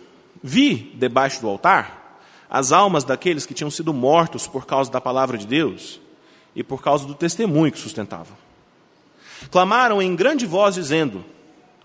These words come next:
'Até quando, ó soberano Senhor, santo e verdadeiro, não julgas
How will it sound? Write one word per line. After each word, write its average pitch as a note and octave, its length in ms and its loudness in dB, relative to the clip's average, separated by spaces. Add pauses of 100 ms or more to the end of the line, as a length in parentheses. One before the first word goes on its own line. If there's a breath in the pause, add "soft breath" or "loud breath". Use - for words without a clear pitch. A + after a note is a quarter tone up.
(360 loud breath)
'Até G3 260 0
quando, A3+ 640 2 (640 loud breath)
ó A3 280 8
soberano F#3+ 580 2
Senhor, F3+ 640 4 (400 loud breath)
santo D#4+ 680 4
e D4 60 -2
verdadeiro, F3+ 720 4 (680 soft breath)
não C#3 280 0
julgas C#4+ 880 0